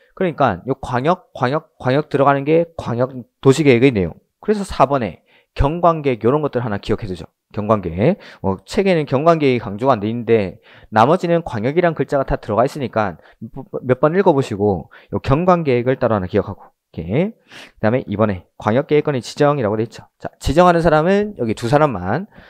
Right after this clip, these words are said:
국장 아니면 도지사. 그래서 맨 앞에 국장, 도지사 밑줄 하시면 되겠죠?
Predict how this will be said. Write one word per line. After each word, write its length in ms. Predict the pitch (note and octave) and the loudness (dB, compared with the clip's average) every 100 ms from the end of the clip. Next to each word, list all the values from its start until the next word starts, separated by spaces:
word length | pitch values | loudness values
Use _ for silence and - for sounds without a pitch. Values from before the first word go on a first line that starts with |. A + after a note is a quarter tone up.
| _ | _
국장 500 | - D3+ - F#3 F#3 E3 | -4 -4 2 2 2 0
아니면 480 | A2+ A#2 D#3 F3+ F3+ | -2 2 2 2 0
도지사. 400 | A#2+ G#2+ - - _ | -4 -2 -4 -6 _
그래서 180 | - - | -8 -2
맨 140 | G2+ B2 | 2 2
앞에 300 | - G2 F2+ | 2 -4 -4
국장, 540 | - D3 - E3+ E3+ | -6 -4 0 0 0
도지사 360 | - C#3 E3 C#3+ | -2 -2 -2 -4
밑줄 200 | C#3 C3 | -2 -2
하시면 180 | C3 | 0
되겠죠? 320 | B2 F#2 - | -2 -6 -6